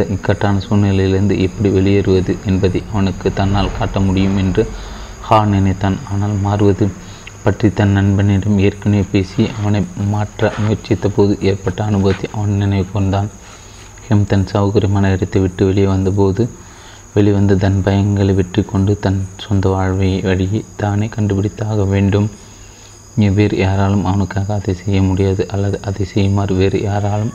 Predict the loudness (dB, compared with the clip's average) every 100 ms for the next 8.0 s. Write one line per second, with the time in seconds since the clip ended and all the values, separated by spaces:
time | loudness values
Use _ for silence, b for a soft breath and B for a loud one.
0 | -4 -2 -2 -4 -4 -2 -2 -2 -2 0
1 | 2 2 0 -4 -10 B B B B B
2 | -8 0 2 2 2 2 2 2 2 0
3 | 0 0 0 -2 -2 -2 -2 -2 0 0
4 | 2 2 0 -4 B B B B -2 2
5 | 4 4 2 2 2 2 0 -4 -8 -16
6 | 0 0 0 -2 -2 0 0 -4 0 0
7 | 2 0 2 2 2 2 0 -2 -6 -2